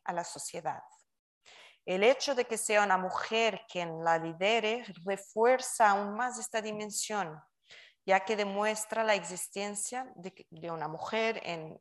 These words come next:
musulmana en la esfera pública y, eh, además una mujer que corresponde a un cierto ideal de modernidad,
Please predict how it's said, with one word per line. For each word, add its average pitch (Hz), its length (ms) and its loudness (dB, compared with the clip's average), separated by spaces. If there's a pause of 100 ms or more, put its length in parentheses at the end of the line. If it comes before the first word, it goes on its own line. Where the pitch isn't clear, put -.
musulmana 202 960 6 (320)
en 175 120 -2
la 165 100 2
esfera 156 520 -4
pública 214 840 -4 (500)
y, 208 380 -2
eh, 170 500 2 (880)
además 175 500 0
una 180 140 -2
mujer 185 400 -2
que 196 160 -6
corresponde 175 680 -4
a 175 120 0
un 165 220 -8
cierto 170 400 -6
ideal 170 460 -2
de 170 200 -6
modernidad, 156 720 -10